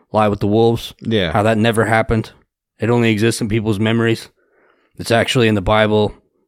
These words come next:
Speaker 1: The wolf lied down with the sheep. And how, like, these Muslims had made it their, their belief that due to these spirits,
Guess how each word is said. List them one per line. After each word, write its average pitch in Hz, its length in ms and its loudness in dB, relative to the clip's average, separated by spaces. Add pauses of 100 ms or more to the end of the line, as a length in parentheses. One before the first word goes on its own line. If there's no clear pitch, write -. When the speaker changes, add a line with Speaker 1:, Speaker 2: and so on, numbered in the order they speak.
Speaker 1:
The - 100 -4
wolf 117 320 0
lied 113 220 -2
down 113 200 -2
with 110 80 -8
the - 60 -18
sheep. - 340 -2 (1700)
And 120 140 -2
how, 120 260 2
like, 113 320 0 (460)
these 120 220 0
Muslims 139 480 2
had 113 140 0
made 123 220 2
it 110 120 -4
their, 113 440 0 (1040)
their 113 340 0
belief 120 420 0
that 104 280 -2 (1120)
due 131 140 2
to 123 60 0
these 104 220 -4
spirits, 139 680 -2